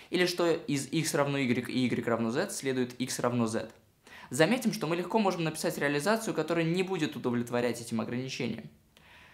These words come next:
Для класса типов A Q, разумеется, вряд ли кто-то будет писать реализацию, нарушающую эти законы.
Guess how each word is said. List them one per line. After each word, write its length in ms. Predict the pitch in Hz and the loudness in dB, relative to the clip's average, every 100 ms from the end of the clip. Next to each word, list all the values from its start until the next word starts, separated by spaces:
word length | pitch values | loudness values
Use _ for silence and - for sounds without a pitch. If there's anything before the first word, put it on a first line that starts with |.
| - _ | -20 _
Для 160 | - 147 | -2 2
класса 300 | 160 156 151 | 4 4 2
типов 320 | 160 139 - | 0 -2 -2
A 60 | 135 | -2
Q, 240 | - 220 | 2 4
разумеется, 500 | 160 135 143 143 139 | 4 2 -2 -2 -2
вряд 280 | 117 165 - | 0 0 0
ли 80 | 123 | -2
кто-то 240 | - 131 | -2 0
будет 280 | 120 123 120 | 2 0 0
писать 300 | 123 139 117 | -2 0 0
реализацию, 560 | 117 123 123 120 120 117 | 0 0 2 0 0 0
нарушающую 600 | 123 135 190 135 - 113 | 0 0 2 0 0 -4
эти 100 | 110 | -2
законы. 400 | 117 - - | -4 0 -2